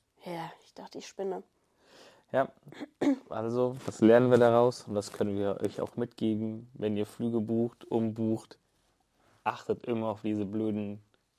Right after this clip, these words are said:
Speaker 2: Kürzel.
Speaker 1: Mhm.
Speaker 2: Da gibt's bestimmt irgendeine Fachbezeichnung für, aber
Speaker 1: Wahrscheinlich.
Speaker 2: diese drei Buchstaben da,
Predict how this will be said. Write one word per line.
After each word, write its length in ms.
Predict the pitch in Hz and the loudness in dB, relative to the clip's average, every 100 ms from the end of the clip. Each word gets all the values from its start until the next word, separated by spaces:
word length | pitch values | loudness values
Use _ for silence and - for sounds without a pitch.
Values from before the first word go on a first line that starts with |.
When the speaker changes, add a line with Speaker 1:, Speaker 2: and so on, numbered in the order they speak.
| _ _ | _ _
Speaker 2:
Kürzel. 560 | - 131 - - 104 233 | 2 2 2 0 0 -2
Speaker 1:
Mhm. 80 | 123 | -4
Speaker 2:
Da 60 | 101 | -6
gibt's 180 | 101 | -6
bestimmt 300 | 101 - 101 92 | -10 -10 -8 -6
irgendeine 320 | 98 98 92 | -8 -10 -12
Fachbezeichnung 680 | - - - 95 90 - 92 | -14 -14 -10 -8 -8 -10 -16
für, 200 | - 92 | -10 -8
aber 240 | 92 92 | -8 -10
Speaker 1:
Wahrscheinlich. 500 | - - 190 381 - - - - | -14 -12 -8 -8 -12 -20 -14 -2
Speaker 2:
diese 200 | 113 107 | 4 4
drei 520 | 98 101 101 101 101 104 107 - - | 4 4 4 4 0 -6 -16 -18 -4
Buchstaben 580 | 107 101 107 92 92 | -4 -2 -2 -2 -4
da, 260 | 92 95 | -4 -4